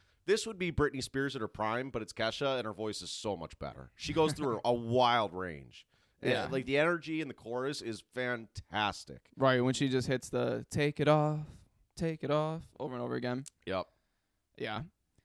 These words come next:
Speaker 2: So, uh, next two songs are just all right for me. Kiss and Tell and S-, Steven, uh, or Stefan, depending on how you wanna pronounce
Speaker 1: Yeah,
Speaker 2: it.
Speaker 1: it's Steven. She says Steven in the song.
Speaker 2: Yeah.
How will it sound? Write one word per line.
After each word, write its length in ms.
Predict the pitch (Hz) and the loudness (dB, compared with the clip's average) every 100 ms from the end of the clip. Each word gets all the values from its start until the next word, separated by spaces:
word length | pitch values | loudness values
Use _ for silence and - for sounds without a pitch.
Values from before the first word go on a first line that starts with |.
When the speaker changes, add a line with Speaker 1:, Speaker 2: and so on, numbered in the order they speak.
| _ _ _ _ _ _ | _ _ _ _ _ _
Speaker 2:
So, 640 | - - 151 143 139 139 - _ _ _ _ _ _ _ _ | -14 2 6 8 8 6 2 _ _ _ _ _ _ _ _
uh, 240 | 143 143 139 | 4 6 6
next 260 | 160 156 - | 2 -2 -2
two 140 | 175 | -2
songs 600 | - 156 156 151 - - - | 2 2 2 0 -4 -4 4
are 140 | 139 | 4
just 180 | 135 - | 4 4
all 80 | 143 | 6
right 240 | 135 139 - | 6 4 0
for 80 | - | -4
me. 340 | 143 131 135 147 | -2 0 -2 -4
Kiss 200 | - - | -4 -2
and 100 | 147 | -2
Tell 240 | 151 139 131 | 0 0 0
and 120 | 123 | -2
S-, 180 | - - | -6 -16
Steven, 600 | - - 139 127 123 131 - _ _ _ _ _ _ | -10 -2 0 0 -2 -4 -10 _ _ _ _ _ _
uh, 40 | 135 | -6
or 220 | 120 131 | -2 -2
Stefan, 560 | - 143 139 123 120 123 - | -2 -4 -2 -2 -4 -8 -8
depending 260 | - 127 | -6 -4
on 40 | 120 | -4
how 60 | |
you 100 | 120 | -4
wanna 160 | 123 123 | -4 -6
pronounce 320 | 113 123 - | -6 -6 -2
Speaker 1:
Yeah, 80 | 123 | 0
Speaker 2:
it. 40 | 101 | -2
Speaker 1:
it's 80 | |
Steven. 440 | - - 76 69 78 | -6 -6 -6 -6 -6
She 140 | - | -6
says 260 | 101 85 78 | -2 -2 -4
Steven 360 | - 76 71 | -6 -6 -4
in 80 | 71 | -8
the 80 | 65 | -10
song. 400 | - 73 76 76 | -8 -6 -6 -6
Speaker 2:
Yeah. 240 | 120 95 | -6 -4